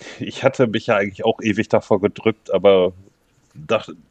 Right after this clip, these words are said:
dachte ich mir, ich brauche jetzt aber grad einen Shooter und hab dann Eternal reingeworfen. Und, ähm, gerade wegen diesen, diesen drei Arten,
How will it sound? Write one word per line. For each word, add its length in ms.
dachte 240
ich 60
mir, 100
ich 160
brauche 240
jetzt 160
aber 180
grad 200
einen 100
Shooter 560
und 240
hab 140
dann 160
Eternal 440
reingeworfen. 680
Und, 460
ähm, 320
gerade 400
wegen 240
diesen, 420
diesen 220
drei 380
Arten, 560